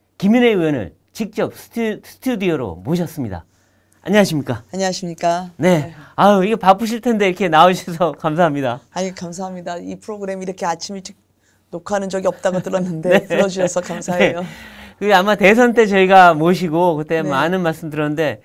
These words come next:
Speaker 1: 이번엔 정말 이 또 선거에 직접, 직접 당사자로 <laughs> 이렇게 뛰고 계신데요.
Speaker 2: <laughs> 아, 그러니까요.
Speaker 1: 아마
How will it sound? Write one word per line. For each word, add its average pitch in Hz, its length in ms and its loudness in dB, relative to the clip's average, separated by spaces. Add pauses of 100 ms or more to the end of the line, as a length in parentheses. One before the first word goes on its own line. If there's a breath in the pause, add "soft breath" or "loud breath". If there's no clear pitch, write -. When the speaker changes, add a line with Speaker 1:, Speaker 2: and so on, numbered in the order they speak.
Speaker 1:
이번엔 170 320 0
정말 175 420 0 (280 soft breath)
이 165 220 -6
또 190 360 0 (180 soft breath)
선거에 254 400 2
직접, - 360 -10
직접 208 380 -4
당사자로 180 680 2
<laughs> - 40 -4
이렇게 175 220 -4
뛰고 190 260 -4
계신데요. 160 420 -2 (100)
Speaker 2:
<laughs> - 80 -20
아, 180 60 -6
그러니까요. - 400 -8
Speaker 1:
아마 175 360 2